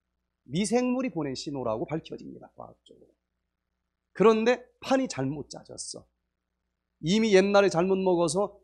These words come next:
유해균이 여기를 지배하고 있으면 유해균이 좋아하는 것만 땡깁니다. 얘들은 콜라를 좋아해요. 얘들은 설탕을 좋아합니다. 설탕 소화시킬 게 없어.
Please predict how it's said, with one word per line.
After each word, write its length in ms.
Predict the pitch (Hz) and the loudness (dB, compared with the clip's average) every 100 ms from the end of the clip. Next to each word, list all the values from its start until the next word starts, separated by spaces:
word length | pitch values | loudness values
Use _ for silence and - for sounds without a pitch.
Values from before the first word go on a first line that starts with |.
| - | -10
유해균이 920 | 127 240 277 277 294 294 226 262 262 | 0 4 6 8 8 6 4 0 4
여기를 340 | 196 190 202 185 | 6 4 2 -4
지배하고 460 | - 170 170 170 | -4 0 0 2
있으면 420 | 160 - 165 214 - _ _ _ - | -2 -2 -2 -2 -4 _ _ _ -6
유해균이 720 | 156 269 269 302 240 294 302 | 2 6 8 8 6 6 6
좋아하는 440 | - 262 240 247 240 | 10 8 8 2 -2
것만 300 | 220 190 202 | -2 -4 -4
땡깁니다. 680 | 196 185 165 - - - _ _ _ _ 143 | -8 -6 -10 -12 -12 -16 _ _ _ _ -2
얘들은 280 | 190 190 175 | 0 2 -2
콜라를 500 | - 247 214 175 123 | -2 2 4 2 -2
좋아해요. 500 | 127 82 58 52 - _ _ _ _ _ _ _ _ _ _ _ _ _ _ _ _ _ _ _ 139 | -8 -12 -12 -14 -18 _ _ _ _ _ _ _ _ _ _ _ _ _ _ _ _ _ _ _ -4
얘들은 440 | 147 170 208 226 _ _ _ _ _ _ _ _ _ _ _ - | 0 0 -2 -6 _ _ _ _ _ _ _ _ _ _ _ -12
설탕을 560 | - 247 247 165 127 | -2 -2 -2 -8 -8
좋아합니다. 420 | - - 120 - _ _ _ _ _ _ _ _ _ _ | -10 -20 -20 -20 _ _ _ _ _ _ _ _ _ _
설탕 440 | - 233 240 220 190 | -2 -2 0 -2 0
소화시킬 520 | 254 247 - 180 - | 0 0 -2 -12 -14
게 80 | - | -16
없어. 300 | - - | -14 -16